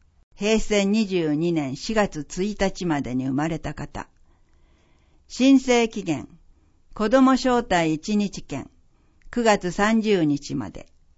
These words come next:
招待夏パス。八月二十日まで。問い合わせ。電話、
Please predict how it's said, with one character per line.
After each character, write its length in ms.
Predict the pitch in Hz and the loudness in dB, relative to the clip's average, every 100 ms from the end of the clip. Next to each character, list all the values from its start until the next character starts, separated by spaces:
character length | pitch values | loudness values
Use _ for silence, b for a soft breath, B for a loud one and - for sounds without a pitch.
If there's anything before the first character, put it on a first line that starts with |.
| _ _ _ _ _ | _ _ _ _ _
招 340 | - 285 269 - | -4 0 0 2
待 240 | 180 156 | 4 4
夏 340 | 143 139 - - | 2 0 -4 -8
パ 120 | 175 | -8
ス。 280 | - 156 - _ _ _ _ _ _ | -6 -10 -12 _ _ _ _ _ _
八 360 | - 185 240 | -12 -6 -2
月 300 | 226 220 220 | 0 0 -2
二 180 | 190 - | -6 -6
十 120 | - | -8
日 180 | - 190 | -4 -2
ま 140 | 175 160 | 0 -4
で。 180 | - _ _ _ _ _ _ _ _ _ _ _ - - | -8 _ _ _ _ _ _ _ _ _ _ _ -8 0
問 200 | 240 254 | 2 4
い 60 | |
合 100 | 247 | 4
わ 140 | 226 220 | 2 0
せ。 360 | - 185 - _ _ _ _ _ _ - | -4 -6 -6 _ _ _ _ _ _ -10
電 380 | 165 220 226 214 | -2 0 0 0
話、 280 | 202 185 | -2 -4